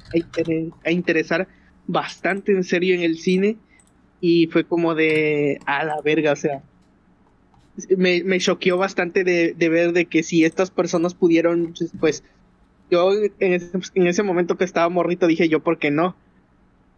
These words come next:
Y estu-, estuvo padre ver la película, ya me la re-, he repetido varias veces, y, y sí te dije como una sensación bonita luego de, de que la acabas.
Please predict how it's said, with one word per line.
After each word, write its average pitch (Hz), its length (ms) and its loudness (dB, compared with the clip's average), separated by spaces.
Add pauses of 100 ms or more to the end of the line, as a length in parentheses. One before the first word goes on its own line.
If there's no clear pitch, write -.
Y 139 440 0 (520)
estu-, 165 300 0
estuvo 175 340 2
padre 151 340 0
ver 143 140 0
la 143 160 0
película, 143 400 0
ya 156 140 2
me 175 100 0
la 185 140 2
re-, 170 280 -10
he 175 240 2
repetido 170 540 2
varias 160 360 0
veces, 160 440 -4 (1000)
y, 143 1000 2 (440)
y 165 160 -4
sí 180 160 -2
te 180 140 0
dije 180 340 0
como 165 200 0
una 165 180 2
sensación 170 520 -2
bonita 156 340 0
luego 147 360 -2
de, 143 300 -4
de 151 100 -2
que 143 120 -2
la 139 80 2
acabas. - 420 -14